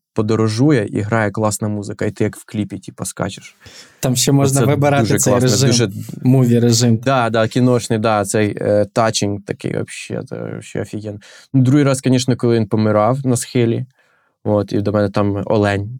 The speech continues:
Speaker 1: <laughs> е, явився. От. А третій, я не пам'ятаю. Це м-,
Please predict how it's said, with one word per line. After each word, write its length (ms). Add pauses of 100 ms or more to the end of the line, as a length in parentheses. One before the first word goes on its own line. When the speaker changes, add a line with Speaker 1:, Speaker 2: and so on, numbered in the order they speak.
Speaker 1:
<laughs> 80
е, 240 (380)
явився. 600 (680)
От. 340
А 80
третій, 480
я 120
не 80
пам'ятаю. 280
Це 100
м-, 120